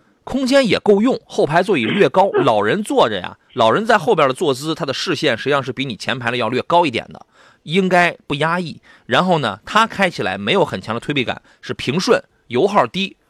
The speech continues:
保养经济，这是它的。但，但是开起来可能会觉得就比-，就偏软，这是一个。另外呢，天籁跟迈腾之间也差不多是，是，是这种对比。新款两点零T的天籁，它的加速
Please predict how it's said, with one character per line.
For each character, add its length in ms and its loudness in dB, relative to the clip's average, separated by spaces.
保 180 4
养 200 -2
经 200 -2
济， 220 -6
这 140 -8
是 100 -4
它 260 -4
的。 240 0
但， 140 -6
但 120 2
是 60 -2
开 340 0
起 100 -8
来 100 -2
可 140 -8
能 140 -6
会 100 -2
觉 160 -4
得 100 -2
就 120 -4
比-， 180 -6
就 160 -6
偏 240 -4
软， 320 -4
这 100 2
是 140 -2
一 60 -4
个。 140 -6
另 160 -2
外 80 6
呢， 80 0
天 260 0
籁 160 2
跟 120 -2
迈 260 2
腾 240 -6
之 160 -8
间 220 -4
也 240 0
差 240 0
不 60 -2
多 180 2
是， 260 -8
是， 280 -8
是 120 -14
这 60 -10
种 80 -6
对 160 -2
比。 160 -12
新 280 -6
款 220 -2
两 140 -2
点 140 2
零 160 -6
T 160 -4
的 80 2
天 180 -6
籁， 140 -4
它 240 2
的 160 -4
加 260 -2
速 260 -10